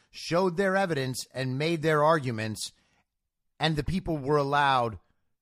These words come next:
to make a decision about who had the actual evidence on their side. That didn't happen.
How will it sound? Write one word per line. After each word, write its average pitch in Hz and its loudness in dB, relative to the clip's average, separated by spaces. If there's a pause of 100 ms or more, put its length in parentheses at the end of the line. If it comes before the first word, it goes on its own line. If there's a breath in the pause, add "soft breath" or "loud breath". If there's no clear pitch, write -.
(280)
to 170 0
make 156 2
a 143 -4
decision 120 -6 (760)
about 165 2
who 190 0
had 165 2
the 127 -2
actual 113 -2
evidence 90 -6
on 101 -4
their 85 -6
side. 69 -12
That 170 0
didn't 175 -4
happen. 131 -6